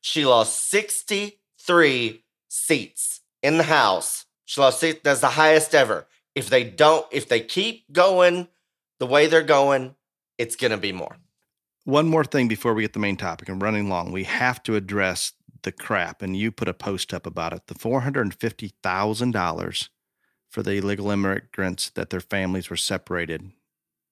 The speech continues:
Speaker 2: when coming across the border illegally.
Speaker 1: Mm-hmm.
Speaker 2: Please explain this to me, Ryan. How is this
Speaker 1: So,
Speaker 2: possible?
Speaker 1: during the Trump administration, if you broke the law to come into this country illegally,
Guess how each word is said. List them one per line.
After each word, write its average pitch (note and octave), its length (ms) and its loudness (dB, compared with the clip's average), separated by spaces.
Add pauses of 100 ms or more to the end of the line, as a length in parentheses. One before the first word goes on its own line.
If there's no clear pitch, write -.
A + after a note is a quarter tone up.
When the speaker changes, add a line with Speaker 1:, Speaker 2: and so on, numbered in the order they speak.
Speaker 2:
when G2+ 240 -2
coming G#2+ 360 -2
across F#2 440 -4
the F2+ 80 -6
border E2 420 -8 (140)
illegally. G2+ 720 -8 (480)
Speaker 1:
Mm-hmm. D3+ 200 -10 (120)
Speaker 2:
Please B2+ 440 0
explain F2 440 -4
this D2 140 -8
to D#2 100 -12
me, C#2+ 80 -10
Ryan. C#2+ 340 -12 (160)
How A2 360 0
is G2+ 120 -4
this F#2+ 120 -6
Speaker 1:
So, C3 280 8
Speaker 2:
possible? - 280 -2 (220)
Speaker 1:
during G3+ 480 2
the B3 80 -4
Trump F#3 360 0
administration, C3 960 -2 (400)
if G#2+ 220 -6
you G3 480 -4 (220)
broke A3+ 560 6 (120)
the A3+ 220 8
law B3+ 720 8 (1120)
to G3+ 160 -2
come C4 380 6
into C#4+ 320 2
this C#4+ 260 -2
country D4+ 580 6
illegally, F3 520 4